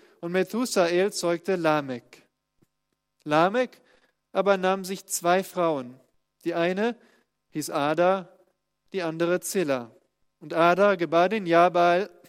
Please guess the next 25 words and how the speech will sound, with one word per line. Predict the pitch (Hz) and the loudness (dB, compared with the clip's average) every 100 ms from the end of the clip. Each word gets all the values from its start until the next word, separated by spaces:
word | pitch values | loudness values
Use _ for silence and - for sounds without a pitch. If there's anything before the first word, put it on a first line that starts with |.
| - - | -12 -2
der | 175 156 | -2 0
wurde | 170 175 | -2 0
der | 175 151 | 0 -2
Vater | - 165 170 214 220 - - _ _ - | -2 -2 -2 -2 -6 -10 -20 _ _ -8
der | 147 135 | -6 -4
Zeltbewohner | 180 220 220 143 143 147 175 185 - _ _ _ | -2 -2 -4 -10 -6 -4 -4 -4 -8 _ _ _
und | 160 170 | -12 -2
Herdenbesitzer. | 202 208 170 143 139 139 - - - _ _ _ _ _ | 4 4 2 -6 -8 -10 -12 -16 -18 _ _ _ _ _
Und | 147 | -6
sein | 160 160 | -2 -2
Bruder | 143 156 175 185 180 - _ _ _ | -2 0 2 0 -2 -16 _ _ _
hieß | 226 226 - | -6 -6 -4
Jubal, | 190 156 143 139 135 135 _ _ _ _ _ | -2 0 2 2 0 -6 _ _ _ _ _
der | 160 165 | -4 -2
wurde | 185 202 180 | -2 -2 -2
der | 151 | -2
Vater | - 175 196 214 175 | -2 -2 -2 -2 -2
aller | 170 165 139 | 0 0 0
Harfen- | 143 170 202 202 | 0 0 -2 -8
und | 160 - | -10 -6
Flötenspieler, | 202 240 170 - 160 156 170 196 _ _ - | -4 -4 -6 -12 -6 -2 -2 -4 _ _ -8
und | 208 | -2
auch | 208 190 | 0 -2
Zilla | - 277 269 170 151 | -6 -4 0 0 0
gebar, | 151 143 156 175 208 | -4 -2 0 0 -2